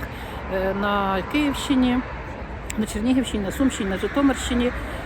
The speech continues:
Е, може, десь, е, у, е, от я вже забула, дивлюся карти, але так зараз немає можливості так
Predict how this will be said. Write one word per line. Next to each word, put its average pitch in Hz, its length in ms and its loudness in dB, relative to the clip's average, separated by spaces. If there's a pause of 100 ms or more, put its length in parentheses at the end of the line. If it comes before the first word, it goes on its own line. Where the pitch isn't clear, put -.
(140)
Е, 202 240 2
може, 302 500 6
десь, 262 480 4 (140)
е, 226 180 4 (220)
у, 247 360 4 (1120)
е, 208 100 0
от 208 200 0
я 214 100 2
вже 214 140 -2
забула, 220 540 2 (340)
дивлюся 226 340 2
карти, 320 360 2
але 226 120 4
так 233 180 0
зараз 226 240 0
немає 233 200 4
можливості 220 560 2
так 202 80 0